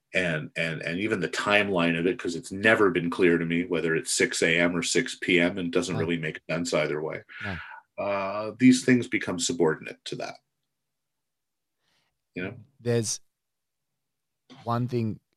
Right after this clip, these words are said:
Speaker 2: talking about his slavish formalism during this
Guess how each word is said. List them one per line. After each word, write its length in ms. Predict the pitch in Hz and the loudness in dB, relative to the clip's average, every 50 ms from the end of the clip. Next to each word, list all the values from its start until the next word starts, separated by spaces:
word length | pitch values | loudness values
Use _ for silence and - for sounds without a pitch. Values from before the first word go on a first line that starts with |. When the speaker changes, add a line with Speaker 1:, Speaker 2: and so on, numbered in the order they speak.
| _ _ _ - | _ _ _ -10
Speaker 2:
talking 380 | - 127 120 113 - 147 131 117 | -4 -4 -4 -2 -2 -4 -4 -4
about 300 | 101 104 101 95 95 87 | -2 -2 -2 -2 -2 -4
his 500 | 95 98 92 87 80 - - - - - _ _ _ _ _ _ _ _ _ _ _ _ _ _ _ _ _ _ _ _ _ _ | -6 -6 -6 -6 -6 -8 -8 -8 -10 -12 _ _ _ _ _ _ _ _ _ _ _ _ _ _ _ _ _ _ _ _ _ _
slavish 560 | - - - 113 113 107 107 104 107 101 - | -16 -12 -8 -2 -2 0 0 -2 -4 -6 -8
formalism 640 | - - 98 104 101 101 98 101 101 85 95 95 95 | -8 -8 -6 -4 -4 -4 -4 -4 -4 -4 -6 -6 -6
during 400 | 90 87 107 107 104 104 104 104 | -6 -6 -4 -4 -4 -2 -4 -4
this 380 | 92 98 90 - - - - | -4 -4 -6 -6 -6 -8 -10